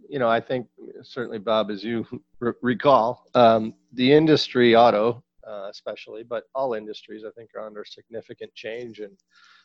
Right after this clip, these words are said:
the covid period only accelerated or amplified the need for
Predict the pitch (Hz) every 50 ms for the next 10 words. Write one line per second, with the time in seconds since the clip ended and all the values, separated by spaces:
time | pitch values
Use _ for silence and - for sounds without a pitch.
0 | _ _ - - 110 - - 180 185 151 139 127 107 98 _ - 113 110 110 110
1 | 107 110 110 110 110 104 101 - - - 131 120 123 113 104 107 107 110 107 107
2 | 98 104 101 101 110 113 - - 110 110 _ - 113 107 101 101 101 98 98 _
3 | - 104 104 110 120 120 113 113 110 107 _ - 113 104 101 98 101 -